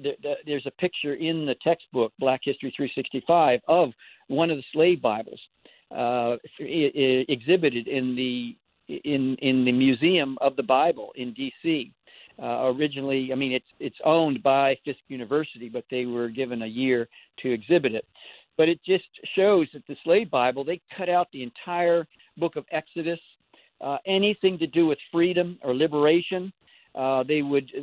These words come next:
they removed from the, the, from the Bible, and they had the temerity to call it the Holy Bible. Anything to do, uh, in the New Testament with the Apostle Paul talking about the liberty we have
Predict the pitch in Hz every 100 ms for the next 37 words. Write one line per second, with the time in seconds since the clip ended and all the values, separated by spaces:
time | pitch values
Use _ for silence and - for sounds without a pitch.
0 | 139 160 135 139 135 131 139 139 147 170
1 | 180 - 160 151 143 - 143 - 165 151
2 | 143 143 143 151 175 151 139 143 151 139
3 | - 135 156 185 151 143 127 - 156 143
4 | - - 123 - 165 156 147 151 156 165
5 | - _ _ _ - - - 190 208 190
6 | 175 147 165 180 175 170 156 143 143 143
7 | 175 - 170 - 165 165 165 139 - 123
8 | - 151 147 135 - 165 160 156 - 147
9 | - 147 135 143 143 - - - - 135
10 | 151 156 147 147 147 139 156 151